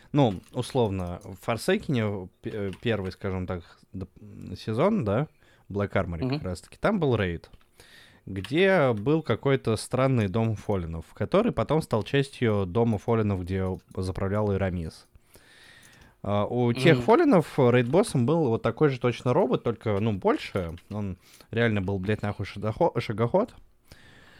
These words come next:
Speaker 1: Вот. А она, видимо, просто, ну, забрала этих роботов себе и использует.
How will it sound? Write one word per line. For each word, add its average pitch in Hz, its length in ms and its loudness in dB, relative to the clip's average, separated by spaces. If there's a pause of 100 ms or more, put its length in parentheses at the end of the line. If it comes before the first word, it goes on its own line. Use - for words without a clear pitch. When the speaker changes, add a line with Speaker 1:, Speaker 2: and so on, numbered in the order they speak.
(420)
Speaker 1:
Вот. 104 340 0
А 107 80 2
она, 170 140 4
видимо, 202 300 4
просто, 151 320 4
ну, 156 140 6
забрала 113 440 4
этих - 240 -4
роботов 107 300 -4
себе 151 260 -6
и 254 40 -4
использует. 123 480 -8